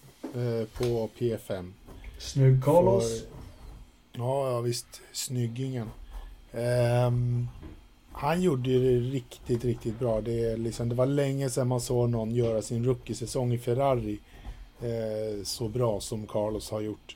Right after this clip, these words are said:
Speaker 1: det i år. Och den avslutningen han har haft på säsongen som han kan bygga vidare på lovar väldigt gott inför de kommande åren.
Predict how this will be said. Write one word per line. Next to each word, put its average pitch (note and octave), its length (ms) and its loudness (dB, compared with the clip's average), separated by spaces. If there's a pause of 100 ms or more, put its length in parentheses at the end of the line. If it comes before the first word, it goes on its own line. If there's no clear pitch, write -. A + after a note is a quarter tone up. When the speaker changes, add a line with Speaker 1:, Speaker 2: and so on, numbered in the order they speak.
Speaker 1:
det A2 200 -8
i G#2+ 180 -4
år. G2+ 240 -4
Och G#2 60 -8
den A#2+ 160 0
avslutningen C3 800 0
han A#2+ 140 -2
har A2+ 140 -2
haft G#2+ 340 -6 (540)
på B2 100 -2
säsongen A2+ 640 0
som - 180 -4
han A2+ 140 0
kan A2+ 200 -4
bygga A#2+ 260 2
vidare A#2+ 380 2 (120)
på G2+ 180 -6 (340)
lovar A#2+ 440 4
väldigt B2 760 2
gott - 300 -8
inför A2+ 340 -4
de A2 120 -2
kommande G#2 420 -4
åren. G2+ 300 -6